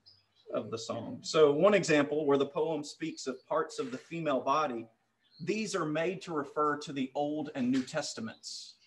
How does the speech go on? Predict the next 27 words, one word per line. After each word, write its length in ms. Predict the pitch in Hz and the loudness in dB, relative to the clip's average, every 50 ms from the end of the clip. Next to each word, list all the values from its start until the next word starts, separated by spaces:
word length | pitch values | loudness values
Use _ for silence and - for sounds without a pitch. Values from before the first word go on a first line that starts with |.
| _ _ _ | _ _ _
instead 400 | 117 120 123 - - - 147 139 | -10 -10 -10 -8 0 0 2 2
of 80 | 131 117 | 2 0
actually 560 | 131 120 117 - - - 120 117 110 117 - - _ _ _ _ _ _ - _ _ _ _ _ _ | -2 -2 -2 -4 -10 -10 -8 -8 -8 -8 -12 -14 _ _ _ _ _ _ -20 _ _ _ _ _ _
the 80 | - 113 | -18 -10
female 320 | - 135 123 120 113 113 | -6 -4 -4 -4 -4 -6
body. 260 | 110 117 - - - - - _ _ _ _ _ _ _ _ _ _ _ _ _ _ _ _ _ _ | -10 -12 -14 -14 -16 -20 -20 _ _ _ _ _ _ _ _ _ _ _ _ _ _ _ _ _ _
Which, 200 | - 170 175 - | -4 -4 -2 0
that's 240 | - 185 180 175 - | 0 0 0 2 0
interesting. 560 | 170 165 170 - 175 - - 196 196 233 254 | -2 -2 -2 -4 -6 -4 -4 -4 -4 -2 -4
It's 140 | 160 - - | -4 -4 -6
even 220 | 151 147 143 135 127 | -4 -2 -2 -2 -2
beautiful 460 | 135 180 254 220 165 - 139 127 117 | 0 0 0 0 0 -2 -2 -4 -4
in 120 | 113 117 | -4 -4
one 140 | 117 117 117 | -4 -6 -6
sense, 320 | - - 123 135 - - | -4 -2 0 0 -2 -2
but 180 | - - 123 127 | -2 0 2 4
I 160 | 127 123 120 - - | 4 4 2 2 0
don't 220 | 143 143 147 - - | 0 2 2 0 -4
think 180 | 131 120 - - | -8 -10 -8 -12
it's 240 | 113 - - - - | -14 -16 -16 -18 -14
the 220 | 117 120 123 120 120 | -12 -10 -10 -8 -8
original 480 | 131 120 123 135 131 - 123 123 117 110 117 | -8 -6 -6 -6 -6 -6 -6 -8 -8 -8 -12
intent 360 | 110 110 - - - - - _ _ _ - - - 214 - - - - - _ - | -14 -14 -14 -14 -16 -16 -18 _ _ _ -20 -20 -20 -20 -20 -20 -20 -20 -20 _ -16
of 140 | - 110 | -14 -14
the 60 | 107 - | -12 -8
song. 320 | - 185 190 147 - - - _ _ _ _ _ _ _ _ _ _ - _ _ _ _ _ _ _ _ _ _ _ _ _ - | -4 -4 -4 -4 -4 -8 -14 _ _ _ _ _ _ _ _ _ _ -20 _ _ _ _ _ _ _ _ _ _ _ _ _ 0
Now, 160 | 214 214 | 2 2